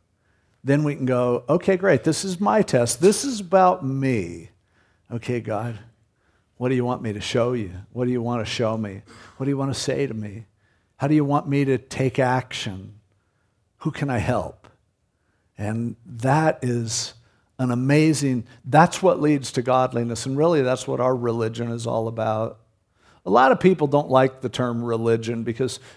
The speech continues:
so much in the name of religion is just ritual and things like that. But I, because of James chapter one here, I like the word religion. But if somebody,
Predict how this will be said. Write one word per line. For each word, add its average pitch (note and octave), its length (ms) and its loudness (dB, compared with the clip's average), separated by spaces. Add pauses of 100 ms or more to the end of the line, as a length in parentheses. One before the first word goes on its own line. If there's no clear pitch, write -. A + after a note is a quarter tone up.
so - 200 2
much G3 280 6
in E3 100 4
the C3+ 100 0
name C#3+ 400 2
of B2 200 -2
religion C3 580 2
is A#2 220 -2
just A#2 180 -2 (320)
ritual B2+ 760 2
and A#2+ 160 -4
things B2 280 -2
like B2 280 2
that. B2 320 4
But A#2+ 260 -2 (400)
I, F3+ 280 6
because D3 520 2
of C3 420 0 (300)
James C#3 340 2
chapter C3 380 2
one C3 200 0
here, B2 120 0
I - 200 -2
like E3 280 2
the B2 100 -6
word A2 280 -8
religion. A2 640 -8 (640)
But C3+ 140 -8
if B2+ 80 -8
somebody, D#3 640 0